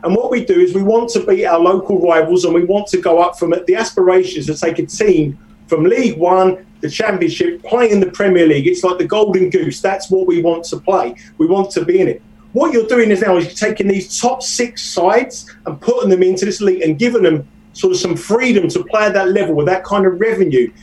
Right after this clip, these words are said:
and no one else is allowed in. That, to me, is unfair. Now, what I'm saying is these, these teams have all had ups and downs in their season. Manchester City were in the third league of football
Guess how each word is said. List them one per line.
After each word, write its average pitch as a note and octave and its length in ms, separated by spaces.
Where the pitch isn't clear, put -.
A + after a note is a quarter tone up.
and F3+ 140
no A3+ 180
one A3+ 180
else A3 260
is G3 80
allowed G3+ 380
in. F3 240
That, A#3+ 240
to G3 160
me, G3 160
is F3+ 160
unfair. E3 640
Now, G3 420
what B3+ 180
I'm A#3 60
saying A#3+ 320
is D3+ 160
these, C4+ 340
these B3+ 360
teams F#3+ 340
have D#3+ 160
all A#3 240
had G#3+ 160
ups A3 280
and F#3 140
downs F#3+ 300
in E3+ 80
their E3 100
season. G3+ 500
Manchester A#3+ 400
City F3+ 640
were F#3 140
in F#3+ 160
the F3+ 100
third G3+ 400
league F#3 380
of D#3+ 180
football C#3+ 400